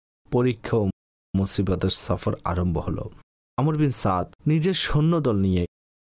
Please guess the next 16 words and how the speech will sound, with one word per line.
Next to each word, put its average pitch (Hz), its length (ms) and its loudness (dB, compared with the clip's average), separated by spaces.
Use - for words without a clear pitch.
ইমামের 175 360 2
সাথে - 260 -2
মোকাবেলা 143 480 2
করতে 113 280 -2
চলে 90 220 2
আসলেন। 69 340 -4
সর্বপ্রথম 143 640 0
সেই 135 360 0
ফুরাতের 151 480 0
নদীতে 113 420 0
পাঁচশত 156 600 -2
আরোহী 98 560 -2
দাঁড় 98 260 0
করিয়ে 87 380 -2
সাকিয়ে 143 560 0
কাউসার 101 400 0